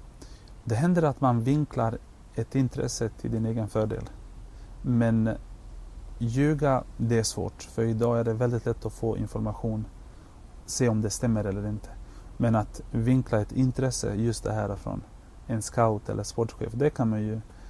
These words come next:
göra så att det gynnar situationen för dig. Det finns några som man har haft tur och flyt med.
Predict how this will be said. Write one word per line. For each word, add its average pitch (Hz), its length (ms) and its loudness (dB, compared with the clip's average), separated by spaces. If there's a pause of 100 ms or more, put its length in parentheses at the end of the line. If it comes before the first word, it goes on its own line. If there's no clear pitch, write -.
(280)
göra 117 260 6
så 113 120 0
att 107 80 4
det 113 80 4
gynnar 110 400 4
situationen 110 600 0
för 95 180 -4
dig. - 180 -8 (1200)
Det 117 200 0
finns 165 360 4
några 120 360 4 (140)
som 117 220 2
man 113 180 4
har 113 360 2
haft - 340 -2 (640)
tur 127 220 4
och 107 100 2
flyt 131 300 2
med. 117 240 0